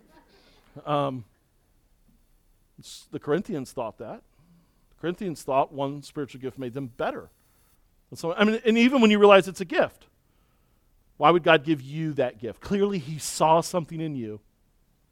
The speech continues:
You know, it's like, it's like we're thinking, like, in eternity past, the Trinity, God is having this internal conversation within the Trinity, and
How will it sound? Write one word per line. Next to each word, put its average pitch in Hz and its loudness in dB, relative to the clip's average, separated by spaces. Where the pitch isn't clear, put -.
You 147 -8
know, 127 -4
it's 147 -8
like, 156 0
it's 175 -6
like 190 4
we're 170 2
thinking, 190 4
like, 160 2
in 165 -4
eternity 185 -2
past, 139 0
the 147 -12
Trinity, 147 -4
God 156 4
is 139 -6
having 160 0
this - -8
internal 170 -6
conversation 151 -8
within 143 -10
the 131 -8
Trinity, 147 -8
and 120 -8